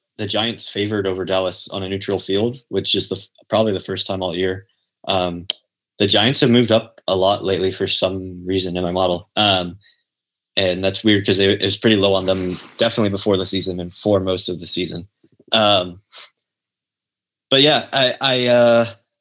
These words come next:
I do think that's the case. I do think Dallas is a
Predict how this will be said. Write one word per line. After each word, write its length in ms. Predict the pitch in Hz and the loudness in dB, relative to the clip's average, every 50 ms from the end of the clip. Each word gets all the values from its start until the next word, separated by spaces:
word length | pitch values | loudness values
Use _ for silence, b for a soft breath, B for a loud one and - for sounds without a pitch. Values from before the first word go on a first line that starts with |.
| _ _ _ _ _ - | _ _ _ _ _ -8
I 120 | - 135 123 | -6 -6 -4
do 180 | 107 127 135 143 | -2 -2 0 0
think 240 | - 147 139 127 | 0 0 0 0
that's 200 | - 131 120 - | 0 0 0 0
the 80 | - 127 | -2 -2
case. 540 | - - 139 131 139 143 - - - - - - | -2 0 2 2 2 2 2 0 0 -2 -4 -4
I 100 | 120 113 | -4 -4
do 180 | 104 117 117 113 | -2 0 -2 0
think 300 | - - 117 110 104 104 | 0 0 -2 -2 -2 -2
Dallas 640 | 117 110 110 110 107 110 - - - - - - - | 0 0 2 2 2 0 0 0 0 0 -2 -4 -6
is 760 | 113 110 107 104 104 101 98 98 95 - - - - - _ _ - | -4 -4 -2 -2 -2 -2 -2 -2 0 0 2 0 0 -2 _ _ -10
a 400 | 104 104 101 101 98 95 95 101 | -8 -6 -4 -4 -4 -6 -8 -10